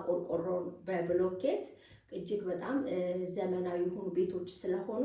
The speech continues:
አንድ አይነት ዲዛይን ስለሆነ የሚሰራው፣ እ፣ ያንን የመስራት አቅም የላቸውም። እና አብዛኛው ጊዜ የምትክ ቦታ ስታገኙ አይናችሁን ሳታሹ ግዙ ማለት ነው። ምክንያቱም ሊዝ እና ምትክ ይለያያል፣ እ፣ ስጦታ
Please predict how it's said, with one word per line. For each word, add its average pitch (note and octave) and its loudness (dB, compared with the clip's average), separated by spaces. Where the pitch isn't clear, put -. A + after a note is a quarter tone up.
አንድ G#3+ -2
አይነት G3+ -2
ዲዛይን F#3 0
ስለሆነ F3+ -2
የሚሰራው፣ A#3+ 2
እ፣ F3+ 2
ያንን A3+ 2
የመስራት F3+ 0
አቅም E3+ -2
የላቸውም። - 0
እና G3 -4
አብዛኛው A3 -2
ጊዜ A3+ -2
የምትክ A#3 0
ቦታ G3 -4
ስታገኙ G#3+ -2
አይናችሁን A#3 -2
ሳታሹ F#3 -6
ግዙ A#3 6
ማለት G#3 -2
ነው። C4 4
ምክንያቱም G#3 0
ሊዝ A3+ 4
እና F#3+ -2
ምትክ C4 2
ይለያያል፣ F#3+ 2
እ፣ G3 -8
ስጦታ G3 -4